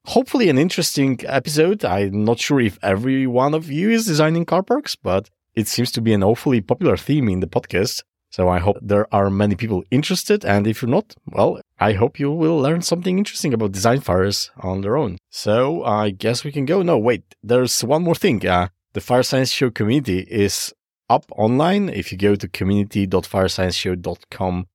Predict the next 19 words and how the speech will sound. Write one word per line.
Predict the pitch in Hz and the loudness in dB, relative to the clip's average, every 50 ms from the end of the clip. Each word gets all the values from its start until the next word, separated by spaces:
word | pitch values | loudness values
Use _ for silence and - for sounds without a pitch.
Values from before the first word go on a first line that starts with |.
| _ _ _ _ | _ _ _ _
you | - 92 98 107 113 | -2 2 2 4 4
will | 113 113 110 104 95 | 4 4 4 2 2
find | - - 135 135 147 151 147 - 123 | 0 -2 0 0 0 0 -2 -6 -6
my | 117 113 113 113 117 110 | -4 -2 0 0 0 -2
community | - - 107 147 185 156 - - 85 90 | -2 -2 0 2 2 0 0 -2 -4 -4
where | 98 92 95 95 101 104 107 110 | 0 2 2 4 4 4 4 2
my | 110 107 104 101 101 104 | 2 0 0 0 0 0
online | 98 107 107 110 110 104 | 0 0 0 0 0 0
course, | 101 - - 120 117 101 | -2 -2 0 -2 0 -2
The | - 92 | -4 -6
Book | 87 120 131 - | -8 -6 -6 -8
of | 113 | -6
Fire, | - - 139 151 120 92 87 | -4 -2 0 2 2 2 0
lives, | 80 76 - - - - | -2 -6 -8 -10 -10 -8
the | - 101 | -6 -4
one | 92 90 92 90 | -2 -2 -2 -2
that | 87 85 82 | -4 -4 -4
I've | 85 85 - - - | -4 -6 -6 -2 -2
advertised | 107 101 92 92 87 101 90 92 90 - - - | -2 -2 -2 -2 -2 0 0 0 0 -2 -6 -8